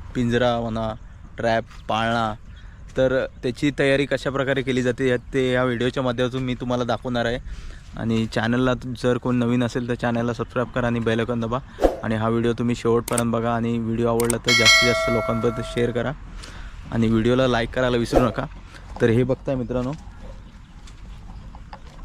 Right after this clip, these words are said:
ते माझा मित्र आहे कैलास गोंधळी म्हणून. हा कैलास, तर तो आहे ना, आता पाऊस सुरू होईल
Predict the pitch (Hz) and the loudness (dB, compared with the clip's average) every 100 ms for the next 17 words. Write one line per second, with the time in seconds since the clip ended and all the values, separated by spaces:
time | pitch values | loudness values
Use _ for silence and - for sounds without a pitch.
0 | - - 135 123 131 131 123 - 139 123 | -10 -2 0 2 2 2 0 2 2 2
1 | 127 127 117 127 131 - - 127 120 127 | 0 -2 0 0 -2 -6 -6 0 2 2
2 | 131 120 117 160 - - - - - - | 2 0 -2 -6 -10 -10 -12 -12 -12 -14
3 | - - 120 123 127 123 - - - - | -14 -12 -8 -2 -2 -2 -6 -16 -16 -16
4 | - - - - - - - - - - | -16 -16 -14 -12 -12 -14 -16 -14 -14 -14
5 | - - - 120 120 - 135 143 143 139 | -14 -8 0 2 0 0 2 4 2 2
6 | 139 151 131 139 135 135 139 120 - - | 0 -2 -4 -2 -2 0 -2 -4 -12 -14
7 | - - - - - - 117 139 139 - | -14 -12 -12 -12 -8 -2 2 2 2 2
8 | 147 139 135 107 | 4 4 2 0